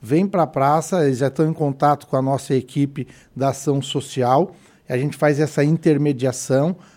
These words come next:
ali mesmo na vitrine, é um balcão que a gente monta, e as pessoas que querem trabalhar: "Prefeito, eu não tenho currículo."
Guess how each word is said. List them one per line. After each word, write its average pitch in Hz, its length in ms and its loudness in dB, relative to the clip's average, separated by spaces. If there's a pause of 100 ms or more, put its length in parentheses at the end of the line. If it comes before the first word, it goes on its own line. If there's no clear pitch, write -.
(120)
ali 127 260 0
mesmo 147 600 0
na 135 120 0
vitrine, 139 600 0
é 131 60 0
um 123 100 0
balcão 127 360 0
que 143 120 -4
a 135 40 0
gente 131 320 -4
monta, 139 460 2 (240)
e 160 60 0
as 170 100 0
pessoas 180 380 -2
que - 100 -20
querem 175 300 -2
trabalhar: 175 520 2 (380)
"Prefeito, 170 440 0
eu 139 40 0
não 143 140 0
tenho 170 240 0
currículo." 160 640 2